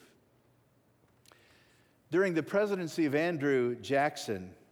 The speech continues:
there was a man by the name of Wilson who apparently worked in the federal post office, and he stole some U S mail,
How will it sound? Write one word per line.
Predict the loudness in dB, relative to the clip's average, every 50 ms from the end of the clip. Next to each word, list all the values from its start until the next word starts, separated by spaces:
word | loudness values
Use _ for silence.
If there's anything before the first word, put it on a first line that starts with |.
| _ _ _ _ _ _ _ _ _ _ -4
there | -2 0
was | 0 0 0 0
a | 0 0
man | 2 2 0 0 0 2
by | 2 2 2
the | 2 2 0
name | 0 0 0 0
of | -2 -2 -2 -2
Wilson | -2 2 4 4 4 2 0 -2 -4 -4 -4 -4 -6 -10 -12 -14 -16 -12 -6
who | -4 -2 0 2 0
apparently | 0 0 0 -2 -2 0 0 -2 -2 0 0 -2 -4 -6 -10 -14 -8
worked | -2 0 2 2 2 0 -2 -4
in | -4 -2
the | -2 -4
federal | -2 0 0 0 2 2 2 0 0 -2 -4 -10 -20 -20 -20 -20 -20 _ _ _ _ _ _
post | -2 0 0 0 0 -2 -4 -2
office, | 0 0 0 0 -2 -4 -4 -4 -4 -4
and | -6 -4
he | -4 -4 -6 -6
stole | -6 -8 -6 -2 2 2 4 4 4 2 0 0
some | -4 -4 -6 -4 -2
U | -2 -2 0 2
S | 2 0 0 -2 -4
mail, | -2 0 0 2 0 0 -2 -6 -10